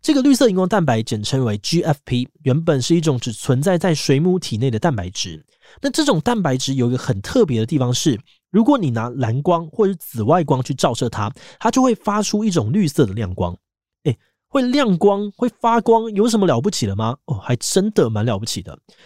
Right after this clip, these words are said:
因为科学家们可以把这个G F P植入到其他的细胞里面，让想要研究的东西亮起来，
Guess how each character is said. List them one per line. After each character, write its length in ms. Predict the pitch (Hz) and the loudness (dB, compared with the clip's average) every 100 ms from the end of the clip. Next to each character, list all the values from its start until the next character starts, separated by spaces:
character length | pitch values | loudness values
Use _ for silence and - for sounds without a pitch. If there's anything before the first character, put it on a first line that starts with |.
| _ | _
因 80 | 165 | 2
为 60 | 165 | 2
科 180 | - 190 | 4 2
学 80 | |
家 180 | 170 165 | 2 2
们 220 | 170 117 120 | 0 -2 -2
可 120 | 175 | -2
以 60 | 208 | 0
把 260 | - 120 | -2 -4
这 100 | - | -2
个 120 | 226 | 0
G 180 | 160 170 | 2 2
F 100 | 165 - | 2 2
P 240 | 156 156 - - | -2 -2 -4 -8
植 220 | - 135 | -4 0
入 180 | 240 214 | 2 2
到 180 | 202 | 0
其 240 | 185 - 127 | -4 -4 -2
他 160 | 127 | 0
的 80 | 156 | 0
细 180 | 117 208 | 0 0
胞 180 | 143 131 | 2 2
里 120 | 104 | -2
面， 240 | 107 117 | -4 -4
让 160 | 131 147 | -2 -2
想 240 | 120 104 | -2 -2
要 180 | 110 147 | 0 2
研 220 | 127 107 | 2 -2
究 160 | 127 190 | 2 2
的 60 | 139 | 4
东 160 | 143 | 0
西 160 | 143 151 | 0 0
亮 160 | 196 | 0
起 160 | 131 - | -4 -6
来， 200 | 90 92 | -8 -10